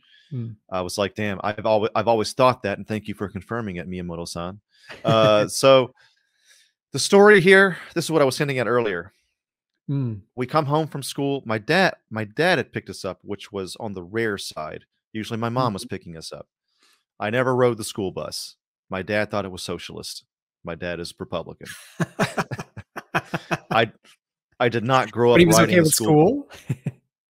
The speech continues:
Speaker 2: He was okay with school, but he thought the school bus was socialist institution.
Speaker 1: Wow.
Speaker 2: <laughs> So any-, so anyway, it didn't make much sense. But anyway,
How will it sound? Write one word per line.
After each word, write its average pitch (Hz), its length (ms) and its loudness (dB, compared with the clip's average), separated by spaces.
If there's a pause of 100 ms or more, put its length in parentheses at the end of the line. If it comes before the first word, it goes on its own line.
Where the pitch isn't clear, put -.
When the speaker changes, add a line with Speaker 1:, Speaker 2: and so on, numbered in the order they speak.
Speaker 2:
He - 40 -20
was 104 80 -8
okay 127 180 0
with 110 100 -2
school, 131 300 0
but 107 100 0
he 107 80 0
thought 117 80 -4
the 98 60 -8
school 123 260 -4
bus 101 280 0
was 98 120 -8
socialist 104 400 -6
institution. - 640 -14 (500)
Speaker 1:
Wow. 127 260 -10
Speaker 2:
<laughs> 131 40 -20 (1080)
So 120 260 -2
any-, 123 240 -4 (320)
so - 320 -4
anyway, 117 400 0 (320)
it 156 60 0
didn't 151 100 4
make 107 160 -4
much 92 160 -6
sense. 85 320 -12 (400)
But 147 120 0
anyway, 123 480 2